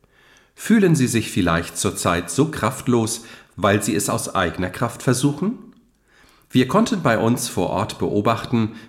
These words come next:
wie zum Bau der Glattalbahn riesige Metallpfeiler in die Erde gerammt wurden, sodass in der unmittelbaren Umgebung alles erzitterte und vibrierte. Was wäre das nun für eine Bauleitung, die ihren Mitarbeitern gesagt hätte:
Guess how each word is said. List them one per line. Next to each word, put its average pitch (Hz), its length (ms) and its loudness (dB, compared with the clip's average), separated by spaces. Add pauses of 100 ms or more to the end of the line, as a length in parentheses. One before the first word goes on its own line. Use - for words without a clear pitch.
wie 110 220 -2
zum 104 300 2
Bau 117 240 2
der 98 160 2
Glattalbahn 92 880 -2
riesige 156 560 0
Metallpfeiler 92 840 0
in 87 140 -6
die 104 180 -6
Erde 95 220 -2
gerammt 82 440 -6
wurden, 80 340 -2 (440)
sodass - 420 -2
in 104 160 0
der 87 220 0
unmittelbaren 101 720 2
Umgebung 98 680 0
alles 139 320 0
erzitterte 110 680 -4
und 98 180 -6
vibrierte. 80 600 -4 (880)
Was 123 300 0
wäre 135 240 2
das 117 260 0
nun 110 160 4
für 104 180 0
eine 95 240 0
Bauleitung, 101 720 0 (320)
die - 60 -4
ihren 98 280 0
Mitarbeitern 110 640 0
gesagt 95 440 -2
hätte: 92 340 -2